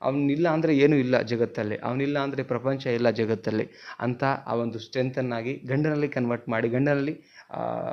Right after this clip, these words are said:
ತನ್ನ ಸ್ಟ್ರೆಂತನ್ನು ನೋಡುವಂಥವಳೆ ನಿಜವಾದ ಗೃಹಿಣಿ, ನಿಜವಾದ ಒಂದು ಹೆಣ್ಣು ಅಂತ ಹೇಳ್ತೀವಿ. ನೆಕ್ಸ್ಟ್ ಪಾಯಿಂಟ್ ನೋಡೋಣ ಅಂದರೆ, ಅವಳ ಕನಸು ಮತ್ತು ಫ್ಯೂಚರ್, ಮಕ್ಕಳು. ಹೆಣ್ಣಿನ ಒಂದು, ಆ, ಫ್ಯೂಚರ್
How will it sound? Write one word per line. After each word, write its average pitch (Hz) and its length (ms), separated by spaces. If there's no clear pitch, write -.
ತನ್ನ 143 240
ಸ್ಟ್ರೆಂತನ್ನು 139 460
ನೋಡುವಂಥವಳೆ 117 760
ನಿಜವಾದ 110 360
ಗೃಹಿಣಿ, 120 420
ನಿಜವಾದ 110 360
ಒಂದು 113 260
ಹೆಣ್ಣು 113 300
ಅಂತ 104 160
ಹೇಳ್ತೀವಿ. 110 460
ನೆಕ್ಸ್ಟ್ 135 340
ಪಾಯಿಂಟ್ 131 220
ನೋಡೋಣ 120 200
ಅಂದರೆ, 117 600
ಅವಳ 123 260
ಕನಸು 131 580
ಮತ್ತು 123 160
ಫ್ಯೂಚರ್, - 600
ಮಕ್ಕಳು. - 460
ಹೆಣ್ಣಿನ 131 280
ಒಂದು, 110 380
ಆ, - 180
ಫ್ಯೂಚರ್ 139 680